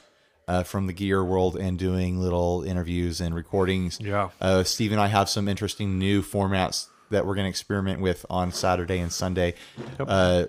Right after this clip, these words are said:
Speaker 1: well, this episode is airing after the fact, so you might already know what we're talking about. Uh, you might
Speaker 2: Probably
Speaker 1: not.
Speaker 2: not.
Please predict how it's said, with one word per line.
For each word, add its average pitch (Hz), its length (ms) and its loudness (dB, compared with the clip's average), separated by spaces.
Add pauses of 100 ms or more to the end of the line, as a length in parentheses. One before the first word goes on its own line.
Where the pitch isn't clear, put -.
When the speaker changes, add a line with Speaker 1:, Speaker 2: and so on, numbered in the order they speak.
Speaker 1:
well, 165 200 6
this 247 240 4
episode 220 400 6
is 185 100 4
airing 185 360 4
after 170 320 2
the 127 80 0
fact, 92 340 2
so 95 300 4
you 107 200 -2
might 131 160 2
already 123 300 4
know 107 180 2
what 98 160 2
we're 95 80 0
talking 113 300 0
about. 90 200 0 (540)
Uh, 95 340 4
you 92 120 2
might - 80 2
Speaker 2:
Probably 113 200 2
Speaker 1:
not. 123 180 6
Speaker 2:
not. 135 180 0